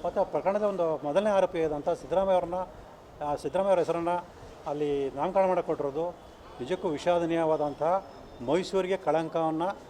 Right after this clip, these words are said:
ತರುವಂಥ ವಿಚಾರವಾಗಿದೆ. ಈ ಹಿನ್ನೆಲೆಯಲ್ಲಿ ನಾವು ಹೋ-, ಹೋರಾಟವನ್ನು ಪ್ರಾರಂಭ ಮಾಡಿದ್ದೀವಿ. ಆ, ಈಗಾಗಲೇ ಶ್ರೀಮತಿ ಭಾನುಮನೋಹರ್ ಆಕ್ಷೇಪಣೆ ಸಲ್ಲಿಸಿದರೆ ಮ-, ಇದೇ ರೀತಿ ಹಲವಾರು ನಾಗರಿಕರು ಆಕ್ಷೇಪಣೆ ಸಲ್ಲಿಸುವಂಥ ಸಾಧ್ಯತೆ ಇದೆ.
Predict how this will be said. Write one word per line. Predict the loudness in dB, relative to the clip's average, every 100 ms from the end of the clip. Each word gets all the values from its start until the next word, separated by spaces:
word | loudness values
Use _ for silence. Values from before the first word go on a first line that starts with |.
| -20 -10
ತರುವಂಥ | 0 2 2 2
ವಿಚಾರವಾಗಿದೆ. | 0 2 4 4 2 0 -4 -4 -16 -20 -18 -10
ಈ | -4
ಹಿನ್ನೆಲೆಯಲ್ಲಿ | 0 2 2 0 -2
ನಾವು | -2 0 0
ಹೋ-, | 0 -2 -2 0
ಹೋರಾಟವನ್ನು | 2 2 -2
ಪ್ರಾರಂಭ | 0 0 0
ಮಾಡಿದ್ದೀವಿ. | -2 -2 -2 -6
ಆ, | -6 -10 -18 -18 -8 -2 0 2 2
ಈಗಾಗಲೇ | 0 -2 0 0
ಶ್ರೀಮತಿ | -2 -6 -4
ಭಾನುಮನೋಹರ್ | -2 0 0 0 0
ಆಕ್ಷೇಪಣೆ | 0 -2 -4 -4
ಸಲ್ಲಿಸಿದರೆ | -6 -4 -4 -4 -6 -14 -20 -18 -10 -2
ಮ-, | 0 0
ಇದೇ | 2 2
ರೀತಿ | 2 2
ಹಲವಾರು | 2 4 4 2 0
ನಾಗರಿಕರು | 2 2 0 0 -2 -2 -8 -16 -14 0
ಆಕ್ಷೇಪಣೆ | 0 2 -4 -2 -2
ಸಲ್ಲಿಸುವಂಥ | -2 -2 -2 -2
ಸಾಧ್ಯತೆ | -2 -2 0 0 0
ಇದೆ. | -2 -4